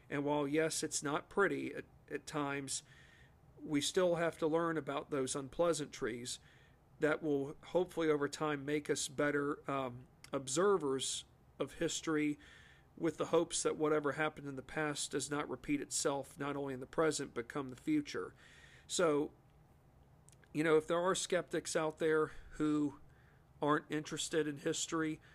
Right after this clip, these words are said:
don't let those people stop you from learning what it is that you want to know more about, that you were not taught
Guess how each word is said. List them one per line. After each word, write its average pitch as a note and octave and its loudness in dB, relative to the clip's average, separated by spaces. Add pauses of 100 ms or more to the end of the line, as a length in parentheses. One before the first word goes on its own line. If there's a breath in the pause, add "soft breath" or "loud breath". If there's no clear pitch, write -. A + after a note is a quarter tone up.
(200 loud breath)
don't F#3 4
let E3+ -2
those C#3+ 2
people C#3+ -2
stop C#3+ -2
you C#3+ 2
from C#3 -8
learning C#3+ -2
what C#3 -2
it C#3 -6
is C#3 -2
that - -8
you D3 4
want C#3 -2
to - -10
know C3+ -4
more C3+ 0
about, C#3+ -4
that - -8
you C#3+ -2
were C3 -4
not C3 -6
taught C#3+ -2